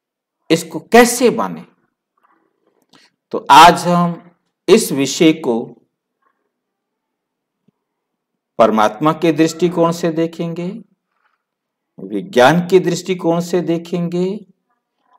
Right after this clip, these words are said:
और संसार में प्राप्त शास्त्रों के आधार पर भी इसे देखेंगे। और पाश्चात्य जगत के जो हमारे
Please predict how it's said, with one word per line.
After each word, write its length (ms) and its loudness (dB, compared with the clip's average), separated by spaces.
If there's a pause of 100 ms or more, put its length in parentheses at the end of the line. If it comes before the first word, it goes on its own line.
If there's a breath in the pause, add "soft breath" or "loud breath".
(120)
और 260 8
संसार 760 0
में 320 -8
प्राप्त 580 2 (2250)
शास्त्रों 640 -2
के 340 -10 (720)
आधार 380 2
पर 240 -6
भी 160 -12
इसे 600 -8 (360)
देखेंगे। 580 -10 (2250)
और 280 6
पाश्चात्य 840 2 (120)
जगत 420 0
के 360 -8 (2250)
जो 140 2
हमारे 600 -2